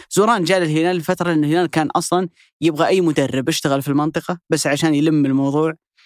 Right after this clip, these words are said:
ويصلح الخراب اللي كان موجود في الهلال في ذيك الفترة. لكن كخيار استراتيجي أبدأ معاه موسم ولا أرسم عليه تشكيلة ولا أرسم عليه فريق، ولا واحد من اللي أنت جبتهم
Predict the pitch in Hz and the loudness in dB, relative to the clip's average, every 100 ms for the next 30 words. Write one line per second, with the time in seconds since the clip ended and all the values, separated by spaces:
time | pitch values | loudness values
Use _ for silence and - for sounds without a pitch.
0 | _ _ 160 165 156 139 - 147 147 131 | _ _ 0 0 -2 -4 -2 0 0 0
1 | - 135 135 135 143 131 135 147 131 131 | -2 0 0 0 -4 -4 -2 -2 -2 -6
2 | 123 117 110 - 143 135 - - - - | -6 -6 -6 -6 -4 -4 -6 -14 -8 -2
3 | 151 175 151 127 - 135 - 165 127 - | 0 0 0 -4 -2 -2 0 0 0 -4
4 | 135 147 143 135 147 160 147 - 127 131 | -2 0 0 0 2 2 0 -2 -2 0
5 | 143 147 139 135 147 147 - - 151 131 | -2 -2 -2 0 -2 -4 -4 0 0 -2
6 | - - - 147 139 175 - 143 147 156 | -10 -18 -4 0 0 0 2 2 2 0
7 | 156 202 - 180 262 285 208 262 - 170 | -2 -4 -4 0 0 2 2 0 0 -2
8 | 160 185 254 185 233 - 214 | 0 2 0 0 -2 0 -2